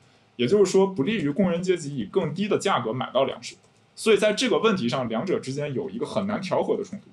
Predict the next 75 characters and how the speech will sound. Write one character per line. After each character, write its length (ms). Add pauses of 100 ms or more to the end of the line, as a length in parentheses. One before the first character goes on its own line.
(140)
而 100
布 120
尔 80
什 160
维 80
克 160
自 200
认 160
为 100
代 140
表 120
的 80
是 80
工 180
人 120
的 80
利 160
益， 60
社 180
会 80
革 100
命 160
党 140
自 100
认 120
为 60
代 120
表 160
是 140
农 80
民 80
的 60
利 60
益， 140
所 160
以 100
问 120
题 100
就 140
来 140
了。 140 (1040)
那 120
再 260
一 100
个， 140
在 140
要 140
不 80
要 120
彻 160
底 100
退 140
出 140
战 180
争 100
的 80
问 120
题 120
上， 140
布 120
尔 100
什 120
维 80
克 140
主 160
张 240 (100)
退， 240 (800)
那 100
社 200
会 100
革 100
命 140
党 300
不 80
想 200